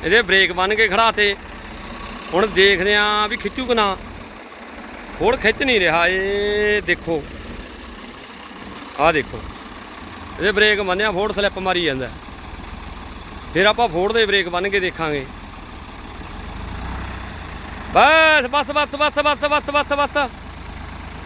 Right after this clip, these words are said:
ਰੋਕੇ। ਹੁਣ ਆਪਾਂ ਇਹਨੂੰ ਪਹਿਲੇ ਲੋਅ ਚਲਾਉਣੇ ਆ ਬਾਈ ਸਵਰਾਜ ਨੂੰ। ਆਹ ਦੇਖੋ, ਆਹ ਬਾਤ ਇਹਦਾ ਪਹਿਲਾ ਤੇ ਆਹ ਲਾਤਾ ਲੋਅ। ਯਾਰ ਕਰਤਾ ਚੱਕਰ ਉਧਰ ਫੋਰਡ ਦਾ।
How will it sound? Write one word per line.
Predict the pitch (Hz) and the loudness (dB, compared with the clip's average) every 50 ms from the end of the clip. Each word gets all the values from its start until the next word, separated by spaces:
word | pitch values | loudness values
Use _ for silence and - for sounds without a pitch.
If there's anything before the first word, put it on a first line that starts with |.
| - - - - - - | -12 -12 -12 -10 -4 2
ਰੋਕੇ। | 175 240 277 254 - - 302 330 330 330 320 320 320 311 302 277 247 202 175 - - - - - - - - - - - - - - - - - - - - - - | 4 4 4 4 6 8 8 10 10 10 8 8 6 6 6 4 2 0 -4 -8 -14 -16 -18 -16 -14 -12 -10 -10 -8 -8 -8 -8 -8 -8 -8 -8 -8 -8 -8 -6 -2
ਹੁਣ | 147 170 202 | 2 4 4
ਆਪਾਂ | 220 220 - 240 | 4 4 4 4
ਇਹਨੂੰ | 262 285 294 | 2 2 2
ਪਹਿਲੇ | 285 - 277 277 277 294 330 311 | 4 4 4 4 4 4 2 4
ਲੋਅ | 294 285 285 302 | 6 6 6 6
ਚਲਾਉਣੇ | 294 277 262 226 214 202 | 4 2 2 2 4 2
ਆ | 196 196 | 2 2
ਬਾਈ | 220 240 | 0 0
ਸਵਰਾਜ | 220 196 214 208 214 208 208 214 | 0 0 0 2 2 2 2 2
ਨੂੰ। | 208 220 220 208 - - - - - 175 | 0 -2 -4 -4 -6 -8 -10 -6 0 2
ਆਹ | 185 196 | 2 2
ਦੇਖੋ, | 190 170 - - 151 139 - - - - - - - 165 | 2 0 -4 -4 -6 -6 -6 -8 -10 -10 -8 -6 -2 2
ਆਹ | 170 190 | 2 2
ਬਾਤ | 196 202 196 185 | 4 2 2 0
ਇਹਦਾ | 196 202 196 190 | 0 0 -2 -2
ਪਹਿਲਾ | - 180 180 190 214 233 233 226 185 - - - - - - - | 0 0 0 2 4 4 4 4 4 -2 -8 -10 -10 -10 -8 -6
ਤੇ | 185 190 | -2 0
ਆਹ | 196 208 | 0 2
ਲਾਤਾ | 214 208 196 190 185 | 2 0 0 0 0
ਲੋਅ। | 151 131 127 147 165 139 - - - - - - - - - - - - - - - - - - - - - - - - - - - - - - - - - - - - - - - - - - - - - - - - - - - - - - - - - - - - - - - - - - - - - - - - - - - - - - - - - - 151 | -2 -2 -4 -4 -6 -6 -6 -8 -10 -10 -10 -10 -10 -10 -10 -10 -10 -8 -8 -8 -8 -8 -8 -8 -8 -8 -8 -8 -8 -8 -8 -8 -6 -6 -8 -8 -8 -8 -8 -8 -8 -8 -8 -8 -8 -8 -8 -8 -8 -8 -6 -6 -6 -8 -8 -6 -6 -6 -6 -4 -4 -4 -4 -4 -6 -6 -6 -6 -6 -6 -6 -6 -6 -6 -6 -6 -6 -6 -6 -6 -6 -6 -6 -6 -6 -6 -6 -2 2
ਯਾਰ | 175 190 196 202 202 | 4 4 4 4 4
ਕਰਤਾ | - 220 208 196 - 220 214 | 2 0 -2 0 2 0 0
ਚੱਕਰ | - 208 185 196 220 220 | 0 0 -2 -2 0 -2
ਉਧਰ | 226 220 240 | 0 0 -2
ਫੋਰਡ | 220 170 180 185 208 | -4 -4 -4 -4 -2
ਦਾ। | 220 220 208 185 | 0 0 0 -2